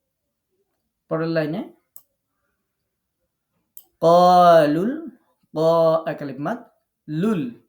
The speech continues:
লাম, এই লামকে ধরবে, মাঝখানে যে ওয়াও আছে, দুইটা আলিফ আছে, বাদ। ক্বালুল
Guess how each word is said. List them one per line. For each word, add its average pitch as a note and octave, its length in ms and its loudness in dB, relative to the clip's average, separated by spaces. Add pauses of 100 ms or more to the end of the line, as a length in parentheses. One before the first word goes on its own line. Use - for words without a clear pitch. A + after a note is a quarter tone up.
(560)
লাম, F3+ 520 -4
এই G#3+ 120 -4
লামকে F3 320 -4
ধরবে, C3 280 -12
মাঝখানে D3 460 -12
যে D#3 100 -8
ওয়াও C#3 280 -8
আছে, C#3 300 -12
দুইটা C#3 260 -12
আলিফ C3+ 220 -16
আছে, F3 180 -16
বাদ। D#3 300 -8 (560)
ক্বালুল D#3 1120 -4